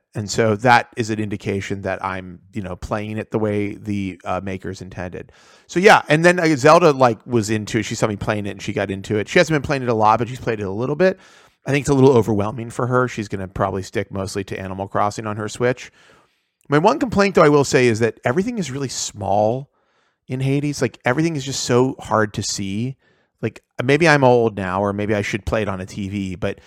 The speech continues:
playing it on my Switch, it's like, th-, just, like, my main character is minuscule, you know? Um, anyhow, that's, that's really all I have. Oh, and I finished Soma, finally, after it being out for ten years or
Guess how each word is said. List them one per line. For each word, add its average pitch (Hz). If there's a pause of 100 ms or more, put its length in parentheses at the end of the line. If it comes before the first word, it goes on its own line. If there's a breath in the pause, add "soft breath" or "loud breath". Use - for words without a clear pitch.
(200 soft breath)
playing 175
it 190
on 196
my 170
Switch, 135
it's -
like, 110
th-, -
just, 123
like, 123
my 123
main 127
character 120
is 95
minuscule, 101
you 107
know? 113 (840 soft breath)
Um, 113 (540)
anyhow, 139
that's, -
that's -
really 143
all 107
I 113
have. - (640)
Oh, 208
and 143
I 135
finished 147
Soma, 110 (1000)
finally, 101 (400)
after 110
it 117
being 113 (120)
out 110
for 101
ten 101
years 92
or 95